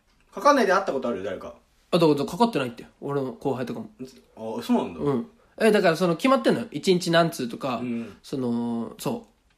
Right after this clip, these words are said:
Speaker 2: う。動画見たら何通とか。
Speaker 1: うん。
Speaker 2: で、何通以内に多分ラインを交換すんだよ。お互いいいなと思ったら。
Speaker 1: うん。
Speaker 2: そしたら、もうライン移行してっていう感じ。
Speaker 1: いやー、なんだろうな。あれだよね。何が一番嫌かっていうと、
Speaker 2: うん。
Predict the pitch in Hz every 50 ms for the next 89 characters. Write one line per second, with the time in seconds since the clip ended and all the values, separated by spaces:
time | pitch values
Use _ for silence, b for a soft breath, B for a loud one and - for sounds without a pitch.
0 | _ _ 160 156 170 160 156 156 165 160 - 135 127 131 131 127 127 123 120 113
1 | - - 123 117 - 123 - - - - 185 240 240 214 233 262 269 240 277 285
2 | 294 285 277 269 247 254 294 311 190 - - 165 135 123 127 139 156 185 196 180
3 | 185 180 160 175 165 - - 160 160 - b b b b b b b - 147 143
4 | 165 147 143 151 135 117 117 120 113 113 113 - 107 104 101 98 95 95 92 90
5 | 85 82 - - - 262 254 240 - 311 339 339 277 - - - 151 151 127 120
6 | 123 127 127 123 120 117 117 - 107 117 - - - - - - - - - -
7 | - - - - - _ _ _ _ _ _ _ _ _ _ _ _ _ - 101
8 | 98 98 98 95 98 95 92 95 95 95 95 92 - - 101 98 90 87 82 80
9 | 82 82 87 - _ - 110 123 151 151 147 - 87 85 - - - _ _ 170
10 | 196 262 285 240 180 131 120 117 - 113 110 104 101 101 95 92 82 - - 82
11 | 82 82 - 147 147 135 131 123 127 135